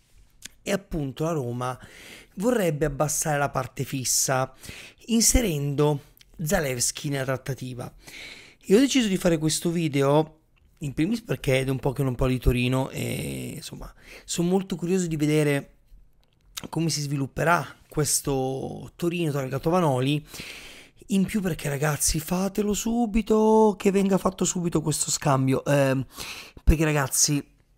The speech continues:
non paragoniamo Bellanova a Zalewski. Bellanova fondamentalmente ha fatto bene gli ultimi mesi della stagione ventitré ventiquattro, ma dopo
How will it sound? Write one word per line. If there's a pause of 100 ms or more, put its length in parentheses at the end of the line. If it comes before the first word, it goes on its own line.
(260)
non
paragoniamo
Bellanova
a
Zalewski. (2500)
Bellanova (280)
fondamentalmente
ha
fatto
bene
gli
ultimi
mesi
della
stagione
ventitré
ventiquattro, (1500)
ma
dopo